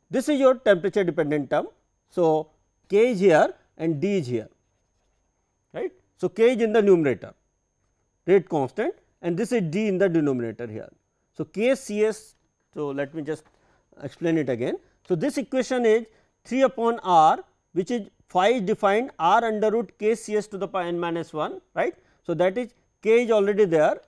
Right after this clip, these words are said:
and this C S to the power n minus one times the second term, right. So, eta which is defined, so let me do it here again, eta which is defined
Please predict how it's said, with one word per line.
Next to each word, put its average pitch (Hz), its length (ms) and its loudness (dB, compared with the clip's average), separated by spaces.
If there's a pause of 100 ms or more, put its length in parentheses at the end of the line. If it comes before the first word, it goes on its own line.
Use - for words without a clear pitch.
and 165 220 -6
this 254 180 -2
C 202 160 -8
S 214 140 -6
to 202 100 -20
the 202 120 -2
power 190 440 -2
n 190 200 -6
minus 185 320 -2
one 202 200 -4 (160)
times 180 260 0
the 214 160 2 (300)
second 165 420 -4
term, - 180 -16 (380)
right. 349 200 -6 (440)
So, 220 260 -2
eta 233 400 2
which 285 160 -4
is 262 100 -4
defined, 185 600 -4
so 151 380 -8 (800)
let - 240 -16
me 147 100 -8
do 131 240 -6
it 139 260 -8
here 127 300 -2
again, 117 440 -8
eta 165 400 -2
which 196 180 -4
is 180 100 -2
defined 151 580 -4